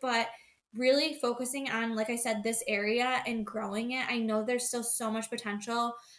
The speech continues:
Um, and I know there's still outlets that I'm not using,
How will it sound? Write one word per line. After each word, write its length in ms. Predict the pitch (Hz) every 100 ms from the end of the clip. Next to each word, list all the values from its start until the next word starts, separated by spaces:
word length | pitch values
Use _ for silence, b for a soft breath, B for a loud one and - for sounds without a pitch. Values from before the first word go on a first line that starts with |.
| b
Um, 520 | 233 220 214 208 202 - _ _ - -
and 120 | 277
I 60 | 262
know 200 | 254 285
there's 200 | 247 226
still 440 | - 233 220 - - -
outlets 380 | 226 233 226 -
that 180 | 220
I'm 340 | 214 214 233 220
not 320 | 220 220 233 - - -
using, 640 | 220 220 214 226 220 220